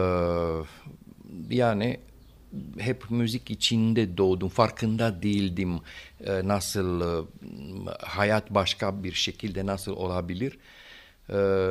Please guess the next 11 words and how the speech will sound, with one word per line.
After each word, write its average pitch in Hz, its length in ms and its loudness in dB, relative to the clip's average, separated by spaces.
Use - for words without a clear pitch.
tek 113 220 -4
bir 113 60 -2
şey 110 180 -2
hatırlıyorum. 104 680 -4
Küçükken - 640 -6
öğrendim, 101 760 0
e, 95 40 0
e, 87 460 -6
nota 85 640 -2
okuması 90 840 -8
şeyde, - 460 -6